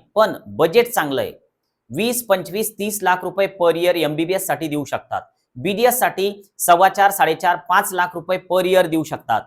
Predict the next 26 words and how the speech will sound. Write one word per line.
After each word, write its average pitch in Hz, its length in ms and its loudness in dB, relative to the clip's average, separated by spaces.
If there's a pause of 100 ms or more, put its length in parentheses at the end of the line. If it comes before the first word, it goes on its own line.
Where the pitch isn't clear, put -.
(240)
तर 170 40 -2
त्यांनी 165 400 -4 (280)
एमसीसी 165 580 -2
काउन्सिलिंगचा 147 720 -4
विचार 131 360 -4
करायला 120 360 -6
पाहिजे. 135 400 0 (300)
कारण 202 200 6
अलॉटमेंट 220 560 2
ज्या 196 120 6
आहे, 139 200 6
तर 151 60 -6
त्या 190 180 -2
सहज 202 420 4 (100)
पहिल्या 196 240 4
राऊंडला 190 440 2 (400)
कट 180 160 4
ऑफ 214 200 8
कमी 196 180 2
असतो, 180 560 -4
तर 170 60 6
त्यामुळं 175 440 4 (140)
याचा 165 320 6
अलॉटमेंट 170 400 0
सहज 202 300 6
होतात. 101 260 -4